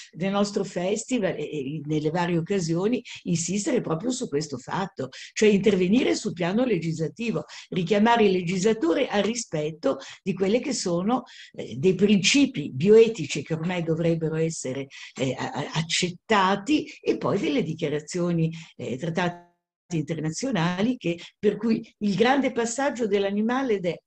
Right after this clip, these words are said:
res a soggetto, da oggetto a soggetto di una vita. Se è soggetto di una vita, le conseguenze sono quelle che tu hai illustrato.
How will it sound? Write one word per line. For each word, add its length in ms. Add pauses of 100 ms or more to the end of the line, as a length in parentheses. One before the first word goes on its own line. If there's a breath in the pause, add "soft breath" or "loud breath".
res 580 (380 soft breath)
a 100
soggetto, 720
da 180
oggetto 680 (160 loud breath)
a 100
soggetto 500
di 120
una 140
vita. 340 (240 loud breath)
Se 180
è 40
soggetto 580
di 100
una 220
vita, 440 (280 loud breath)
le 140
conseguenze 600
sono 220
quelle 260
che 180
tu 140
hai 160
illustrato. 760